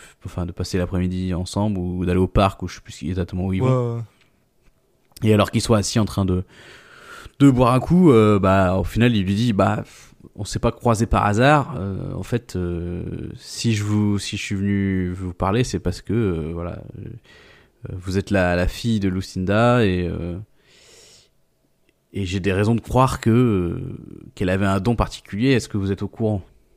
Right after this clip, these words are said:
Speaker 1: Euh, ce à quoi l'autre, évidemment, va lui dire, bah, la-, laissez-moi tranquille, monsieur.
Speaker 2: <laughs>
Speaker 1: Euh, là, à ce moment-là, on, on sait pas encore si, euh, si elle est au courant de quelque chose ou pas.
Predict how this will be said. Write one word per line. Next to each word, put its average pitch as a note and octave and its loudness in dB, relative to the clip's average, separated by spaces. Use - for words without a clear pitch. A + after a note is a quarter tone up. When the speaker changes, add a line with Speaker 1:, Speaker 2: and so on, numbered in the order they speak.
Speaker 1:
Euh, F2 -4
ce - -10
à E2 -2
quoi G2 -2
l'autre, G#2 -2
évidemment, F2+ -2
va F#2+ -2
lui F2+ -6
dire, F#2 -4
bah, - -10
la-, - -12
laissez-moi F2+ -6
tranquille, G2 -6
monsieur. F#2+ -2
Speaker 2:
<laughs> - -8
Speaker 1:
Euh, G2+ 2
là, B2 8
à B2 8
ce - 2
moment-là, B2+ 8
on, A#2 2
on A#2+ -4
sait A2+ -2
pas B2 -2
encore A#2+ 0
si, G#2 -4
euh, E2+ -4
si - -8
elle F2 -2
est E2 -4
au F2+ -6
courant A2+ -4
de A#2 -8
quelque F#2 -6
chose B2 -2
ou F#2+ -4
pas. A#2+ -2